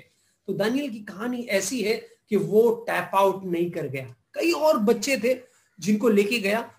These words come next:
और हम जानते हैं, शास्त्र से बताता है हमें कि वो समझौता किए। वो जो, अब उन्होंने कहा, "अब तो Babylon में आ गए, अब क्या करें, अब तो जैसा देश वैसा भेष।" तो वो कहे, "हम Babylon जैसे बन जाएंगे।" लेकिन Daniel ने कहा, "नहीं, मैं एक इजरायली हूं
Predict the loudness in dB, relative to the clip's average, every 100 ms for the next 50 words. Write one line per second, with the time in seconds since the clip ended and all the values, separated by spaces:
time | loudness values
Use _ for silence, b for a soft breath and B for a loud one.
0 | _ 0 2 2 0 0 -2 -4 -6 -4
1 | -4 -6 -6 -8 -4 -4 -4 -4 -4 -2
2 | -2 -4 B B 0 2 2 2 4 4
3 | 4 0 -4 -10 -12 -14 _ _ _ _
4 | _ -2 2 4 2 -2 -6 2 2 2
5 | 0 0 2 0 -2 -2 -4 -2 0 2
6 | 4 4 4 4 2 2 2 0 0 -2
7 | 0 -2 -2 B B B _ -8 -4 -2
8 | 0 0 0 4 4 4 0 0 2 2
9 | 2 -2 b b b b -2 2 2 2
10 | 2 2 2 0 0 2 4 4 4 2
11 | 4 2 2 -2 -2 -4 -12 -14 b b
12 | -20 -10 -2 0 2 4 2 0 -6 -6
13 | -2 0 0 -2 0 2 0 -6 -6 -8
14 | -6 -6 -2 0 0 0 -2 -4 -14